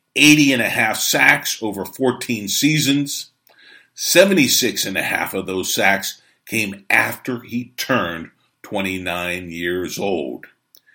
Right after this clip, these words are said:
His legacy in the Steel City is assured. Congratulations, James Harrison, on a great career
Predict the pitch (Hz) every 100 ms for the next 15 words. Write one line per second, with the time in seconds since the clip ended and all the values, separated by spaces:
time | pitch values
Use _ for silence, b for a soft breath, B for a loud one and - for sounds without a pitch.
0 | b b b 117 131 139 120 98 95 -
1 | 95 92 - 101 117 135 139 123 - -
2 | 117 113 113 - 90 78 67 80 76 76
3 | - 104 78 53 64 - _ _ _ _
4 | b b b - 131 147 147 147 160 -
5 | 131 98 127 135 127 - 143 143 156 139
6 | 123 107 117 135 165 - 185 147 127 135
7 | 135